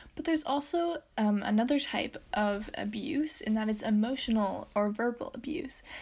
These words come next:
And that's something that we don't see as, like, super bad compared to physical abuse, but it does have terrible consequences as well. Um, this is when your partner might be telling you lies or telling you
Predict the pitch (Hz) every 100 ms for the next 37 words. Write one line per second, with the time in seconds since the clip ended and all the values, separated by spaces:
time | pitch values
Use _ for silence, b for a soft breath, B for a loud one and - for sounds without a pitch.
0 | B - 240 226 220 254 - 302 311 285
1 | 254 214 214 226 262 - 226 220 - 208
2 | 214 220 - - - - _ - - -
3 | - 233 - - 262 254 214 - - 302
4 | 247 214 247 - - 240 226 - 285 311
5 | 277 302 - 233 214 233 220 214 - 226
6 | 226 233 B B B - - - 294 262
7 | 240 226 233 226 226 - 226 - 285 -
8 | 233 214 208 - - - B B B B
9 | _ 214 208 202 202 208 233 214 208 208
10 | 208 202 196 202 - _ - 214 - 214
11 | 226 233 233 - - 226 233 - 240 226
12 | 226 226 220 220 - 226 220 208 226 -
13 | -